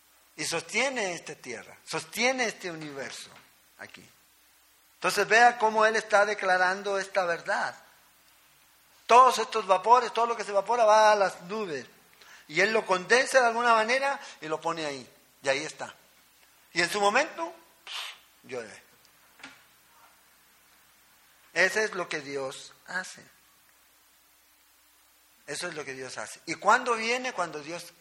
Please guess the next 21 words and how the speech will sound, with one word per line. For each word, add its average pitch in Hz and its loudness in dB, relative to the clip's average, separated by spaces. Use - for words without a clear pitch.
quiere. 113 -8
¿Se - -4
imagina 196 2
si 196 -6
todo 214 4
eso 220 -6
se 202 -2
descargara 185 0
sobre 202 -2
la 175 -2
tierra? 202 2
Sin 196 -2
ninguna 190 2
restricción, 190 -8
sin 196 -12
ninguna, 175 0
eh, 160 -4
eh, 147 -8
estructura. 196 -4
¿Qué 175 0
ocurriría? 196 0